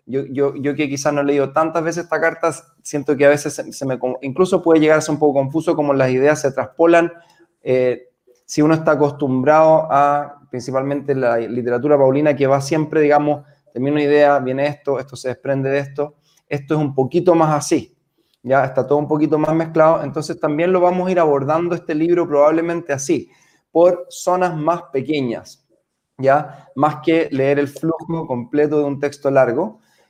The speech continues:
No, no cor-, no vamos a correr el peligro tanto de como de perdernos de la idea macro, porque la idea macro aquí está, como dice Teach, todo el rato, todo el rato, todas las ideas, si no la agarraste aquí, va a aparecer acá, va a aparecer acá, ¿ok? Así que aquí hay que, eh,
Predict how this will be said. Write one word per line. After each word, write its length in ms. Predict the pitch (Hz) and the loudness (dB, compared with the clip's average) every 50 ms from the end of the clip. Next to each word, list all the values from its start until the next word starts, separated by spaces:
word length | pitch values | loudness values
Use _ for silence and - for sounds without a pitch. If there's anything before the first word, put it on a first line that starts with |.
| _ | _
No, 480 | - 135 143 151 156 165 165 160 160 147 | -8 -6 -2 0 0 0 2 0 0 0
no 180 | 151 156 160 156 | 0 -2 -2 0
cor-, 180 | 156 160 147 | -2 -4 -2
no 160 | 156 151 151 | 0 0 2
vamos 320 | 156 160 170 170 170 165 165 | 2 2 2 2 2 2 2
a 40 | 143 | 2
correr 260 | 147 139 156 165 165 | 0 0 0 0 0
el 80 | 160 | 0
peligro 540 | - 165 156 160 165 175 175 175 175 170 170 | 0 0 0 2 2 4 4 4 2 2 0
tanto 500 | 170 170 165 165 165 - 175 170 170 165 | 0 0 -2 -2 -2 -2 0 0 0 2
de 160 | 147 143 139 | 0 0 0
como 300 | 139 147 143 143 139 135 | 0 -2 -2 0 2 2
de 80 | 131 131 | 2 2
perdernos 420 | 127 127 127 123 143 147 156 156 | 2 0 -2 -2 -2 -2 -2 -2
de 60 | 147 147 | -2 -2
la 80 | 139 | 0
idea 200 | 131 135 139 139 | 0 2 2 2
macro, 560 | 135 139 143 151 139 175 185 214 254 - - _ _ _ _ _ _ | 2 2 0 0 0 0 -2 -2 -2 -6 -12 _ _ _ _ _ _
porque 240 | - 135 123 - 143 | -8 -8 -4 -2 -2
la 80 | 135 | 0
idea 200 | 131 139 151 151 | 2 4 4 4
macro 300 | 147 151 156 156 147 147 | 4 4 2 2 2 0
aquí 160 | 147 135 147 147 | 0 0 -2 -6
está, 260 | 139 - - 156 139 | -4 -2 -4 -4 -2
como 200 | 143 143 139 139 | -2 -4 -4 -6
dice 200 | 147 143 - 131 | -6 -8 -10 -10
Teach, 380 | - 147 143 - - _ _ | -8 -8 -8 -10 -14 _ _
todo 220 | - 175 175 165 165 | -4 -2 0 0 0
el 80 | 156 | 0
rato, 300 | 143 - 113 107 - - _ _ _ _ | 2 0 0 0 -4 -12 _ _ _ _
todo 240 | - 160 165 165 165 | -4 -2 0 0 0
el 80 | 160 | 2
rato, 320 | 156 165 165 156 160 156 - | 2 2 2 2 -2 -6 -4
todas 240 | 170 170 180 175 180 | -2 -2 0 0 0
las 100 | 175 170 | 0 0
ideas, 380 | 160 156 165 170 170 165 160 | 0 0 2 0 0 0 -2
si 80 | 160 151 | -4 -4
no 100 | 147 160 | -2 0
la 80 | 170 | 2
agarraste 380 | 165 156 156 165 170 165 - 165 | 2 2 0 -2 -2 -4 -6 -6
aquí, 160 | 147 143 165 | -4 -2 0
va 80 | 165 160 | 0 2
a 20 | |
aparecer 340 | 151 151 139 139 - 151 139 | 2 0 0 -2 -2 -4 -4
acá, 260 | 143 135 - 170 175 | -2 0 0 0 0
va 80 | 160 151 | 0 0
a 20 | |
aparecer 320 | 135 135 131 127 - 143 135 | -2 -4 -6 -6 -4 -2 -2
acá, 400 | 135 135 160 160 165 165 - - _ _ _ _ _ _ _ | 0 2 2 2 0 0 -4 -16 _ _ _ _ _ _ _
¿ok? 180 | - 135 120 151 156 175 - | -16 -8 -4 -2 -2 -2 -4
Así 260 | - 135 131 - 147 131 | -8 -10 -10 -10 -8 -4
que 160 | 151 147 - - | -4 -2 -2 -2
aquí 220 | - 131 - 160 | -4 -4 -2 -4
hay 100 | 156 - | -4 -4
que, 220 | - 160 156 151 147 - - _ _ _ _ _ _ _ _ _ _ _ - | 0 2 2 2 2 0 -4 _ _ _ _ _ _ _ _ _ _ _ -6
eh, 420 | - 135 131 127 120 117 101 - | -2 0 2 2 2 2 0 -4